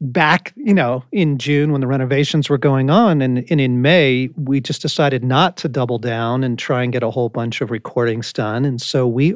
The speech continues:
are taking the month of August off. And this is the best way for me to announce that was just to come on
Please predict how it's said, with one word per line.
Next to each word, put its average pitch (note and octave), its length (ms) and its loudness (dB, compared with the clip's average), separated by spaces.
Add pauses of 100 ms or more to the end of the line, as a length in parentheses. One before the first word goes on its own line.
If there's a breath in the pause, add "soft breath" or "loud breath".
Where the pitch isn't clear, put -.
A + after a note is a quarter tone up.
are B2+ 220 0
taking B2+ 760 -4
the D3 80 0
month A2 440 -2
of B2 160 0
August G#2 540 -2
off. F3 460 -2 (160)
And A2+ 200 0
this A#2 220 -4
is B2 220 -4
the A#2 240 -2 (420 loud breath)
best F3 300 2
way D#3+ 160 6
for - 220 0
me D#3+ 180 4
to D3 140 4
announce C3+ 460 4
that B2 480 -2
was D3 100 -2
just - 220 -2
to D3 60 -8
come C#3+ 180 0
on C3 320 2